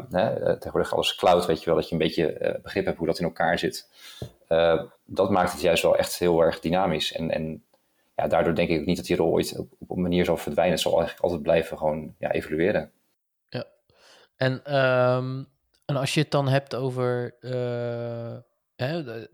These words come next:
Speaker 2: op een gegeven moment developers ook, die gaan dus ook meer, eh, richting testen. En daar bedoel ik mee het automatiseren natuurlijk. Ehm,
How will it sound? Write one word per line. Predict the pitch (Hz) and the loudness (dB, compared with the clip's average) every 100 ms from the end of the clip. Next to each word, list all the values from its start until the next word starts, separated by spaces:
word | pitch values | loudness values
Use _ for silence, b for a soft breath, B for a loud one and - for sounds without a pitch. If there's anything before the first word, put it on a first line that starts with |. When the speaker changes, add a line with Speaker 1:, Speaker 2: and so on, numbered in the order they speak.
| - | -12
Speaker 2:
op | - | -8
een | - | -2
gegeven | 123 | 0
moment | 120 113 | 0 -2
developers | 110 113 113 113 110 | 0 0 0 -4 -4
ook, | 127 131 | -4 -6
die | |
gaan | 110 101 101 | -6 -6 -8
dus | 101 107 | -10 -10
ook | 104 | -8
meer, | 120 117 117 | -4 -2 -2
eh, | 113 113 110 113 - - | -2 -4 -4 -8 -12 -16
richting | - 117 - 110 | -6 -6 -6 -8
testen. | - 110 - 110 107 107 107 107 _ _ - | -6 -6 -6 -4 -4 -4 -6 -10 _ _ -10
En | 110 | -6
daar | 104 | -4
bedoel | 101 107 | -2 -2
ik | 101 | -2
mee | 107 98 98 113 | -2 -2 -2 -6
het | - | -8
automatiseren | 98 101 95 - 113 107 110 | -6 -6 -8 -8 -6 -4 -4
natuurlijk. | 110 - 110 107 107 _ B B B B B B B B B | -6 -4 -6 -6 -10 _ B B B B B B B B B
Ehm, | - 120 120 120 120 | -2 2 2 2 0